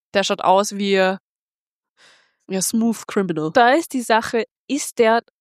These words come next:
Speaker 2: uncancelable? Das ist meine ernste Frage. Den,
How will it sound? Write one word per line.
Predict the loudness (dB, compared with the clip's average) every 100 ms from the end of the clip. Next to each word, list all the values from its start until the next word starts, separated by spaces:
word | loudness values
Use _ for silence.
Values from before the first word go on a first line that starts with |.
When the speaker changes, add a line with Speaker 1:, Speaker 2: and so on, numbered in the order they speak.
| _ 0
Speaker 2:
uncancelable? | 0 0 -6 -8 -2 0 0 -2 -4 -6 -6 -10 -10 _ _ _
Das | 0 0
ist | 0 0
meine | 0 0
ernste | 0 0 -4 -6
Frage. | 0 2 0 -2
Den, | -4